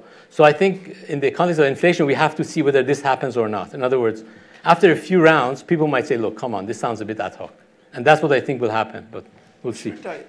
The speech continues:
Speaker 2: I mean, at least for me, uh, shouldn't I worry that if I don't have the, I don't have a model or an equations to actually understand what the transition, I can't compute, right? I can't compute what happens in the
Speaker 1: Well,
Speaker 2: transition.
Speaker 1: there are things that we
Speaker 2: Then
Speaker 1: do not know how to compute in quantum gravity. It doesn't tell us that the theory doesn't, is bad.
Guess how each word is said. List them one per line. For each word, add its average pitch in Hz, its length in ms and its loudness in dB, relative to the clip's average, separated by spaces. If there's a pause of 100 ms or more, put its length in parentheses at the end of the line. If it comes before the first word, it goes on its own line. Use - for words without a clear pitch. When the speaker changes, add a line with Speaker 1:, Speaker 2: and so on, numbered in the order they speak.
Speaker 2:
I 139 60 -20
mean, 131 140 -20 (280)
at 143 120 -20
least 175 180 -18
for - 80 -20
me, 131 340 -18 (360)
uh, 123 140 -20 (280)
shouldn't 185 240 -12
I 190 80 -8
worry 139 300 -10
that 139 320 -12
if - 120 -18
I 143 100 -10
don't 160 280 -12
have 147 300 -12
the, - 180 -18 (880)
I 143 60 -12
don't 175 140 -6
have 170 140 -10
a 147 60 -12
model 135 520 -8 (160)
or 139 100 -14
an 131 100 -16
equations 160 500 -6
to 143 100 -10
actually 131 320 -14
understand 135 440 -16
what 131 120 -12
the - 80 -18
transition, 123 400 -18
I 131 80 -14
can't 160 260 -12
compute, 135 420 -18
right? 123 200 -14
I 117 60 -14
can't 147 260 -14
compute 143 400 -18
what 131 180 -12
happens 127 320 -18
in 113 80 -20
the 120 100 -20
Speaker 1:
Well, 185 180 8
Speaker 2:
transition. 170 200 -6
Speaker 1:
there 175 140 8
are - 20 4
things 233 240 4
that 170 160 4
we 175 60 0
Speaker 2:
Then 143 80 -2
Speaker 1:
do 160 80 6
not 185 160 4
know 170 80 2
how 165 80 4
to - 100 -2
compute 143 400 -4
in 139 80 -2
quantum 139 300 -4
gravity. 127 400 4
It 104 60 -10
doesn't 135 260 -2
tell 135 180 -2
us 120 140 -4
that 110 160 -8
the 110 40 -16
theory 123 220 -10
doesn't, 113 240 -8
is - 140 -18
bad. 101 320 -10